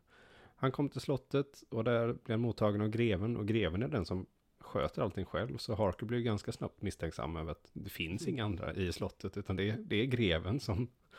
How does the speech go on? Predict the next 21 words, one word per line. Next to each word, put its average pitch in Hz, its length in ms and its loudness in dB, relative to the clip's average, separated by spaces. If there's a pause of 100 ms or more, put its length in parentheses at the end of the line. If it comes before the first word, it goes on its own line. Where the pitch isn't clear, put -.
(200)
viker 107 400 2
mina 95 200 2
kläder 90 520 -2
och, - 160 -6 (500)
<laughs> - 220 -10
och 165 60 -10 (100)
håller 95 240 2
på. 110 240 -2 (720)
Ehm, 101 540 4 (1700)
och 113 240 2 (720)
redan 110 380 4
i 110 60 2
början 110 420 4
så 127 120 0
säger 107 180 4
han 98 140 2
ju 95 160 0
såna 92 260 0
härliga 95 340 2
uttryck 95 260 -6
som, 95 220 -4